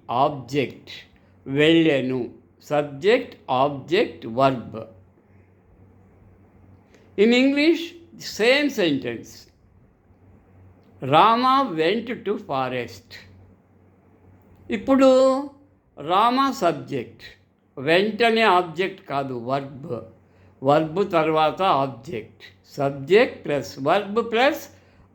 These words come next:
ఆబ్జెక్ట్. కాబట్టి వాక్య నిర్మాణము ఇంగ్లీషు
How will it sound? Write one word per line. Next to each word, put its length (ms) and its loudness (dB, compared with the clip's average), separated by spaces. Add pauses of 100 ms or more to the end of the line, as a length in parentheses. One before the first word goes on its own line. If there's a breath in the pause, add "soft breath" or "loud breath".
(160)
ఆబ్జెక్ట్. 580 -6 (460)
కాబట్టి 460 2 (1040 loud breath)
వాక్య 680 2 (180)
నిర్మాణము 880 2 (1700 soft breath)
ఇంగ్లీషు 680 2